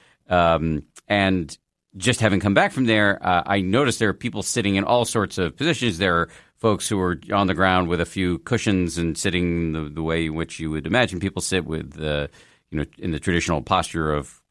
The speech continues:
legs crossed, et cetera, et cetera. I saw, like me, many people sitting in chairs.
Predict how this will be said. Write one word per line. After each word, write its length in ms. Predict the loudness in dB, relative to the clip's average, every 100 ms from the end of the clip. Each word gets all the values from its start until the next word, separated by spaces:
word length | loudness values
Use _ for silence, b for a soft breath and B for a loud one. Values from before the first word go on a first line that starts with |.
| -8
legs 340 | -2 -2 -2
crossed, 380 | -4 0 2 0
et 80 | -10
cetera, 260 | -6 -2 -2
et 80 |
cetera. 380 | -2 0 0 0 -4 b b b _
I 200 | 0 0
saw, 400 | 2 4 6 4 2 _ _ -6
like 200 | -4 2
me, 200 | 4 4
many 220 | 4 2
people 240 | -2 -6 -4
sitting 400 | -2 0 0 0
in 220 | -4 -4
chairs. 600 | 0 2 2 0 -6